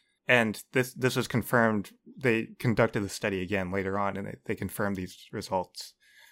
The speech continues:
So there's a consistent result. And the researchers in the study, they argue that communities that grow,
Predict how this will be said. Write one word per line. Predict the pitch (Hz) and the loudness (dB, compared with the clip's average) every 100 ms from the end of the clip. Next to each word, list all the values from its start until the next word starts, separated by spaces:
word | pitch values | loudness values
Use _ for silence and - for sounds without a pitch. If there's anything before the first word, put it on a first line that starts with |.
| _ | _
So | - | -6
there's | 107 | -4
a | 98 | -2
consistent | 110 110 143 - 113 101 - | -2 0 -2 0 -2 -2 -8
result. | 95 98 87 - - _ _ _ _ _ | -4 -2 -2 -6 -20 _ _ _ _ _
And | - 123 117 104 - | 4 6 4 0 -4
the | 113 | 4
researchers | 143 143 156 143 120 | 4 4 0 2 0
in | - 143 | 2 2
the | 185 | 2
study, | 135 - 104 101 | 0 0 0 0
they | 104 117 | 2 2
argue | - 113 110 104 | 4 2 2 -2
that | 98 107 104 104 _ - - _ _ - | 4 6 4 2 _ -20 -20 _ _ -2
communities | 123 120 135 131 120 117 107 - - - _ | 4 6 6 6 6 6 4 -2 -8 -14 _
that | - 120 | 2 2
grow, | 98 101 107 117 165 | 2 4 8 8 4